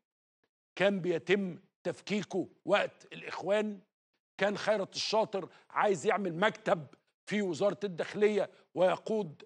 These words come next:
هذا الجهاز، من مشاكل ليها علاقة بالثقة بين المواطن وبين وزارة الداخلية. الحمد لله، الكام سنة الأخيرة ابتدت تعود أو عادت هذه الثقة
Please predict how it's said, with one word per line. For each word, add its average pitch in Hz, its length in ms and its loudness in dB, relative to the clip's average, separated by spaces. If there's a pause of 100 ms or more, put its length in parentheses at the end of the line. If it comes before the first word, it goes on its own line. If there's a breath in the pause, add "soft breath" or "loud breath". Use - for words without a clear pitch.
هذا 165 440 2 (120)
الجهاز، 170 600 -4 (920)
من 208 340 0 (400)
مشاكل 208 600 2
ليها 196 240 4
علاقة 208 600 4 (220 soft breath)
بالثقة 196 720 2 (160)
بين 220 260 4
المواطن 208 760 2
وبين 196 260 4
وزارة 220 360 0
الداخلية. 226 600 0 (260 soft breath)
الحمد 240 360 0
لله، 208 400 2 (220 loud breath)
الكام 226 280 0
سنة 226 280 2
الأخيرة 214 560 2 (320)
ابتدت 214 520 -2
تعود 214 600 2
أو 175 200 -2
عادت 196 520 2 (240 soft breath)
هذه 214 320 4
الثقة 202 520 0